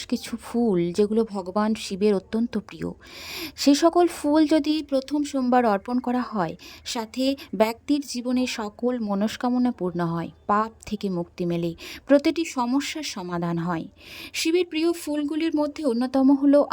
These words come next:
আকন্দ ফুল, ধুতরা ফুল, এছাড়াও বেলপাতা, জুঁই ফুল, অপরাজিতা ফুল এবং সাদা চম্পা ফুলও ভগবান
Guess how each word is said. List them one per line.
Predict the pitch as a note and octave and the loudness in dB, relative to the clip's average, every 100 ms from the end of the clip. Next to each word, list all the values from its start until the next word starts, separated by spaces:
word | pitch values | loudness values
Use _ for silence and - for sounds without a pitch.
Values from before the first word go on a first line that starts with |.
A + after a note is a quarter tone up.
| G#3+ | -2
আকন্দ | - C4 C4 C#4+ - | 0 2 4 2 -2
ফুল, | D4 C#4+ B3+ | -2 -2 -2
ধুতরা | A3 A3+ A#3 A3+ | -6 -2 -2 -2
ফুল, | B3 C4 - A3 | -2 -2 0 -2
এছাড়াও | - B3+ B3+ B3 G3 | -2 -6 -4 -2 0
বেলপাতা, | F#3 F#3+ G#3+ G#3 A3+ A3 F#3+ | -2 0 -4 0 -2 -2 -4
জুঁই | F3+ F3+ - | -4 -4 -6
ফুল, | - A3 - G3 | -6 -6 -4 -6
অপরাজিতা | F#3+ A#3 A#3 B3+ C4 B3+ | -2 -2 0 0 -2 -2
ফুল | C#4 C#4 C#4+ - - - C4 | 2 2 2 -4 -14 2 4
এবং | C#4+ C#4+ | 4 0
সাদা | - G#3+ G#3 B3 - | -2 -2 2 2 0
চম্পা | F#3+ G3 G#3+ G#3+ G3+ - | -4 -4 -2 0 -2 0
ফুলও | C4 A#3+ D#3 - - F#3+ | 4 4 2 -6 -12 0
ভগবান | G#3+ G#3+ A#3 | 2 4 4